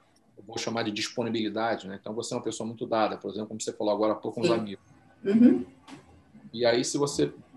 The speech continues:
Speaker 1: se dá conta, "Não, esse é um padrão que não tá legal, vamos, vamos equilibrar." E aí tem uma galera que vai, vai estranhar e ainda vai dizer que você piorou, né? Você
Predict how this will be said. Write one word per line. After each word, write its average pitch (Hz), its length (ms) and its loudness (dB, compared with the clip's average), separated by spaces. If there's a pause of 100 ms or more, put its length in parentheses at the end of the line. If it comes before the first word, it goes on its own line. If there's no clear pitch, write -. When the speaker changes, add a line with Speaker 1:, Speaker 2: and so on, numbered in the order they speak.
(240)
Speaker 1:
se 127 80 -10
dá 123 120 8
conta, 113 400 -4
"Não, 110 220 -4
esse - 180 -10
é 117 40 -6
um 113 40 -8
padrão 117 320 0
que 120 100 -10
não 120 100 -6
tá 120 120 -2
legal, 123 360 -2
vamos, 101 320 -10
vamos 120 200 -4
equilibrar." 117 760 2 (1040)
E 107 80 -4
aí 110 80 2
tem 110 120 -2
uma 135 100 -2
galera 139 320 2
que 147 80 -4
vai, 160 340 0 (440)
vai - 100 -4
estranhar 123 300 -4
e 127 40 -2
ainda 143 140 0
vai 147 100 4
dizer 127 180 -4
que - 80 -8
você 147 80 -2
piorou, 120 420 2
né? 92 140 -10
Você - 100 -10